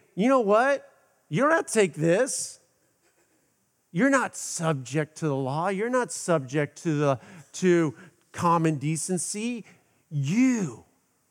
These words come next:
are great. You are powerful. You can do what you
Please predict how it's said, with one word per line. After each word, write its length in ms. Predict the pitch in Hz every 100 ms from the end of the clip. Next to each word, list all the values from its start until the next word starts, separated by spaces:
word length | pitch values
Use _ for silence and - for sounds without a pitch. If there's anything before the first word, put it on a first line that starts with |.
| _ _ _ _ _ _ _ _ -
are 180 | - -
great. 680 | 117 139 165 127 - - - _ _ _ _ _ _ _
You 560 | 147 151 247 233 156 - - _ _
are 160 | 123 117
powerful. 720 | - 151 165 156 127 - 110 _ _ _ _ _ _ _ _ _ _ _ _ _ _
You 380 | 156 214 262 220
can 280 | 175 143 107
do 460 | - 208 208 190 143 143 _
what 360 | 156 185 196 196 _ _ _ _
you 520 | 139 156 190 190 185